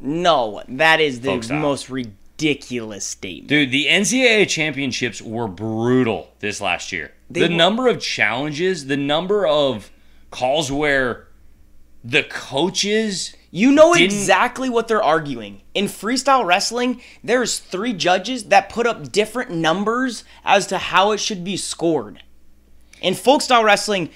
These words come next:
Speaker 1: you're arguing, is that a takedown or is that not a takedown?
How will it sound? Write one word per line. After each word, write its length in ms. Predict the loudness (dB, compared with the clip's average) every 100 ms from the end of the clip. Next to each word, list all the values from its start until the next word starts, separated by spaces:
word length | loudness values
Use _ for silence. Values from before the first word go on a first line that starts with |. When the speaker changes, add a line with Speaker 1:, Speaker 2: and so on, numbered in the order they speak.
| -10
Speaker 1:
you're 240 | 0 6
arguing, 580 | 6 6 2 0 0 -2 -8 0
is 200 | 2 4
that 120 | 4
a 40 | 0
takedown 580 | 0 -2 0 0 0 0
or 180 | -4 -2
is 200 | -2 0
that 200 | 2 2
not 260 | 0 2 0
a 40 |
takedown? 560 | -2 -8 -10 -14 -16